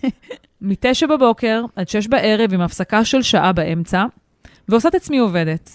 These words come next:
Speaker 2: אבל מסביב יש מניירות של משרד. המשרד מתנהל, המכונה עובדת. ועולה לי פתאום יהודה אטלס, עולה לי בראש. אני אומרת, "אוי, זה יהיה נורא מצחיק לכתוב על מה שקורה פה."
Speaker 1: מהמם.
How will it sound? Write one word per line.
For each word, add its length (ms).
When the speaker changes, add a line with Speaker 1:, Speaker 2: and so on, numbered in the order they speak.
Speaker 2:
אבל 160
מסביב 400
יש 220
מניירות 360
של 120
משרד. 280
המשרד 500
מתנהל, 340
המכונה 460
עובדת. 640
ועולה 460
לי 100
פתאום 600
יהודה 260
אטלס, 540
עולה 200
לי 120
בראש. 680
אני 80
אומרת, 220
"אוי, 120
זה 100
יהיה 80
נורא 160
מצחיק 300
לכתוב 280
על 100
מה 120
שקורה 380
פה." 160
Speaker 1:
מהמם. 260